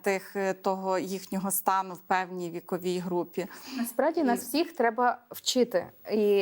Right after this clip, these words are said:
Speaker 2: я так вважаю, нас треба вчити інституту шлюбу, як правильно будувати сім'ї. Ми маємо що? Ми маємо досвід наших батьків.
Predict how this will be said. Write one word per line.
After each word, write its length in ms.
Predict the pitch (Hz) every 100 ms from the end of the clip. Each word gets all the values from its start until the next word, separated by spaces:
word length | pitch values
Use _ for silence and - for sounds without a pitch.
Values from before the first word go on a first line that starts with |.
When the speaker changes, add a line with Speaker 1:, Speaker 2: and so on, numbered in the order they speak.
| -
Speaker 2:
я 240 | 202 240
так 140 | 240 190
вважаю, 300 | 190 196 196
нас 200 | 240 254
треба 260 | 247 247
вчити 320 | 240 - - 233
інституту 520 | 214 - 240 262 302
шлюбу, 580 | 302 233 208 180 175 196 - _ - -
як 220 | 214 202
правильно 340 | 240 226 254 247
будувати 400 | 214 208 220 226
сім'ї. 540 | - 208 185 165 180 - -
Ми 140 | 233
маємо 400 | 262 269 269 240
що? 220 | 240 202
Ми 120 | 202
маємо 360 | 247 277 254 233
досвід 460 | 208 247 247 247 233
наших 380 | 220 220 214 208
батьків. 420 | 190 - 247 311